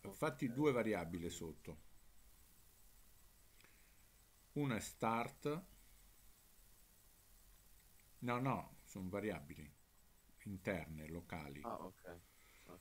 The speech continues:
Speaker 2: Start lo prendi da C pun-, C maiuscolo punto A T, no? Il nostro at.
Speaker 1: Ok.
Speaker 2: E poi fatti una variabile stop.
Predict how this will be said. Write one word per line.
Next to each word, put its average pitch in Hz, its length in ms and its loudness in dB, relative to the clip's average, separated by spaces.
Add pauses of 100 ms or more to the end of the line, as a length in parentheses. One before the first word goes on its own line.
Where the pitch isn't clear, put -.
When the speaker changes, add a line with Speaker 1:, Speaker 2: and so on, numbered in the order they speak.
(120)
Speaker 2:
Start 160 840 2
lo 123 180 4
prendi 160 480 4
da 110 360 2
C - 320 2
pun-, 139 380 -2
C - 220 -2
maiuscolo 143 640 2
punto 123 360 0
A 101 60 2
T, 85 340 -6 (1120)
no? 117 380 -4
Il 95 80 -6
nostro 90 460 -6
at. - 400 -8 (1800)
Speaker 1:
Ok. 82 180 -10
Speaker 2:
E 123 80 0
poi 147 220 8
fatti 147 280 4
una 131 140 4
variabile 117 460 4
stop. 131 800 6